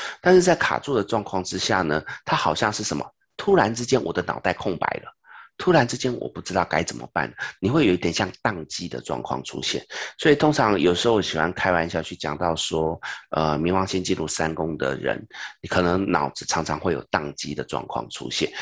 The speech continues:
然后你下一秒，也许想个几秒，重新恢复正常，然后再继续往前走。就是会，你看到有一些人就是突然傻笑的那个状况，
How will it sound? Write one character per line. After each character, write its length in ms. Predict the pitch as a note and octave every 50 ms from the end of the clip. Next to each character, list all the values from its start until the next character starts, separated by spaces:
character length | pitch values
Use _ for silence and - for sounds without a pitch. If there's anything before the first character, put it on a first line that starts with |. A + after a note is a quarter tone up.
| - - -
然 100 | - -
后 80 | G2+ G2+
你 240 | G2 F2 D#2+ - - -
下 320 | - - - C3 G#2 F#2+
一 60 | G2
秒， 200 | G2+ F#2 D2+ - - - _
也 100 | E2+ F#2
许 100 | - -
想 240 | - - - A1+ - -
个 100 | _ -
几 200 | - - - D#2+ F2
秒， 180 | F#2 F#2+ - - - - - - _
重 220 | - - F#2+ F#2 F2+
新 160 | - A#2 A2
恢 140 | G#2+ A2+ G#2+
复 160 | A#2 A2+ G2
正 200 | - G#2+ F#2 D#2
常， 140 | - - - - - - _ _ - _ _
然 120 | D2 D2+
后 40 | C#2
再 100 | D#2+ E2
继 120 | - D#2+
续 120 | D2+ - -
往 160 | B1 - -
前 240 | - - - - -
走。 140 | - - - - _ - - - - _
就 100 | - F#2
是 120 | - G2
会， 180 | F#2+ G#2+ F#2 - - - - -
你 60 | -
看 120 | - B2 A#2
到 120 | A#2+ G#2+
有 100 | F2 E2+
一 40 | E2
些 100 | - G2
人 100 | F2 E2
就 80 | -
是 100 | F2 - -
突 140 | - G#2 G#2
然 140 | E2+ E2+
傻 240 | - - E2 - - -
笑 240 | - - G#2 E2+ D2
的 100 | - C#2
那 100 | E2 E2+
个 80 | -
状 180 | - - C#2+ C2+
况， 180 | - - D2+ -